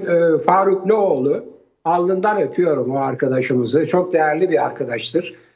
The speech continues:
Hukuk mezunudur, mülkiyeli değildir ama çok değerli bir dışişleri mensubudur. Çok iyi bir şey söyledi. Dedi ki Trump da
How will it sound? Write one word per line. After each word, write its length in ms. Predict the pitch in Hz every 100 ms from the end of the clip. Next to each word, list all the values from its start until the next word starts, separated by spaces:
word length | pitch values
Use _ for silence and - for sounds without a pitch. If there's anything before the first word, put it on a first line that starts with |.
| _
Hukuk 440 | 151 151 214 -
mezunudur, 580 | 139 127 131 131 127 131
mülkiyeli 560 | 131 160 151 156 156 151
değildir 340 | 170 156 147
ama 380 | 165 143 185 202
çok 320 | - 170 -
değerli 400 | 151 151 147 185
bir 160 | 147 123
dışişleri 460 | 135 - - 131
mensubudur. 640 | 127 127 123 127 117 127 214 - - -
Çok 260 | - 285 202
iyi 180 | 180 156
bir 40 |
şey 200 | - 160
söyledi. 380 | - 127 107 110 92 - - - - -
Dedi 240 | 233 233
ki 260 | - 180 143
Trump 420 | - 220 233 -
da 280 | 185 208 247